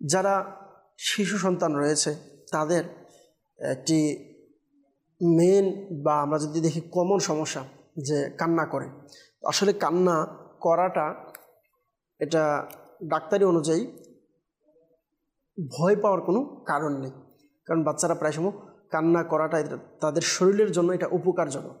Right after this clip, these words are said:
আর আপনাকে আরজ করব, আপনি আপনার সন্তানের সমস্যা যেন সমাধান হয়, এই জন্য ইয়া মুমিনু, ইয়া মুমিনু,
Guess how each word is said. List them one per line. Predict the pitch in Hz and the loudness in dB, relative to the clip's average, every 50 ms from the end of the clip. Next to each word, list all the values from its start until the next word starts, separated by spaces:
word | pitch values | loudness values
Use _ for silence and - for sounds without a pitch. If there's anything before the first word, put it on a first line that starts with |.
| - - - _ _ _ _ _ _ _ _ _ _ _ _ _ _ _ _ | -20 -20 -20 _ _ _ _ _ _ _ _ _ _ _ _ _ _ _ _
আর | - 143 139 139 135 - | 0 0 2 2 2 0
আপনাকে | - 139 - 190 175 160 185 175 170 170 - - - | -2 0 0 0 2 2 4 4 4 2 2 0 -2
আরজ | - 160 165 196 196 - | 0 2 2 2 2 2
করব, | - 202 165 156 175 269 - - - | 2 2 2 4 2 0 0 -2 -4
আপনি | - 160 170 175 175 170 165 151 - - - - - - _ _ _ - | -6 -2 0 2 4 4 4 2 0 -6 -12 -18 -20 -20 _ _ _ -4
আপনার | 170 175 185 170 | -2 0 0 0
সন্তানের | 156 - 170 151 147 180 170 165 | 0 0 -2 0 2 2 2 2
সমস্যা | 151 - - 147 160 156 - 196 | 0 -2 -2 -2 -2 0 0 0
যেন | 160 170 165 | 2 2 0
সমাধান | 156 - - 151 143 143 143 156 165 170 | 0 -2 -4 -4 -4 -2 0 2 0 0
হয়, | 151 151 135 135 - - - - - - _ _ _ _ _ _ | 0 -2 -4 -6 -8 -14 -20 -20 -20 -20 _ _ _ _ _ _
এই | - 175 151 | 0 2 2
জন্য | 165 175 160 151 143 143 143 | 4 2 2 2 -2 -4 -4
ইয়া | 160 147 160 165 165 170 165 | 0 2 2 4 4 2 2
মুমিনু, | 160 160 170 190 185 - 175 156 151 147 143 139 139 135 135 - - - _ _ _ - | 2 2 2 2 2 2 2 2 2 2 0 -2 -4 -6 -8 -14 -20 -20 _ _ _ -4
ইয়া | 160 151 170 170 165 160 | 0 2 2 2 2 0
মুমিনু, | 156 160 180 180 - 185 170 165 165 151 147 165 226 - - - - | 0 0 0 0 2 4 4 4 4 2 0 -2 -4 -6 -12 -18 -20